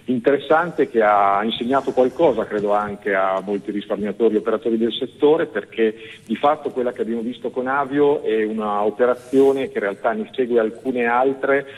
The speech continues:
di una società che si era già quotata a Piazza Affari alcuni anni fa, da partire dal duemilaundici è nato questo mercato delle cosiddette spac, eh, che sono delle società veicolo che si possono quotare in borsa, raccogliere i soldi dagli investitori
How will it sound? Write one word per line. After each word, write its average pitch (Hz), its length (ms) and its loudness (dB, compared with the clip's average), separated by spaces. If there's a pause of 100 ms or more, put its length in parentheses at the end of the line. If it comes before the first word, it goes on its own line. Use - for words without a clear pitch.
(220)
di 120 240 2
una 107 180 0
società 123 540 0
che 110 160 -10
si - 120 -10
era 113 160 0
già 131 140 0
quotata 135 480 0
a 113 80 2
Piazza 117 320 -6
Affari 110 300 0
alcuni 110 320 -4
anni 113 160 -4
fa, 117 160 2
da 98 140 -6
partire 123 420 -2
dal 113 120 2
duemilaundici 113 1200 -2
è 101 120 0
nato 117 280 2
questo 107 220 -2
mercato 123 420 2
delle 107 180 2
cosiddette 107 680 0
spac, 104 680 -2 (360)
eh, 98 460 0
che 104 80 -10
sono 113 220 0
delle 110 200 2
società 117 360 0
veicolo 120 600 0
che - 100 -8
si - 100 -12
possono 110 340 0
quotare 123 380 2
in 120 100 -4
borsa, 113 420 2
raccogliere 131 520 2
i 107 100 -8
soldi 120 260 -2
dagli 110 180 -2
investitori 107 800 -2